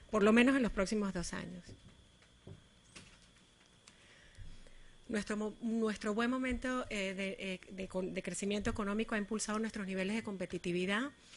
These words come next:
Según el índice de competitividad global del Foro Económico Mundial, que s-, compara con ciento cuarenta países, ocupamos el cuarenta, la posición cuarenta,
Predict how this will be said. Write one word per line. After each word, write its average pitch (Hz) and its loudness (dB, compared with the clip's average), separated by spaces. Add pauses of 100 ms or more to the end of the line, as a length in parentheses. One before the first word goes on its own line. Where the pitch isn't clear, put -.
(480)
Según 214 4
el 240 6
índice 240 4
de 226 2
competitividad 196 2
global 220 4
del 202 0
Foro 208 -4
Económico 208 -4
Mundial, 214 0
que 214 -4
s-, - -8
compara 196 0
con 202 -4
ciento 196 -2
cuarenta 190 0
países, 196 -2
ocupamos 208 -2
el 208 -2
cuarenta, 202 -2
la 185 -2
posición 196 -4
cuarenta, 202 -2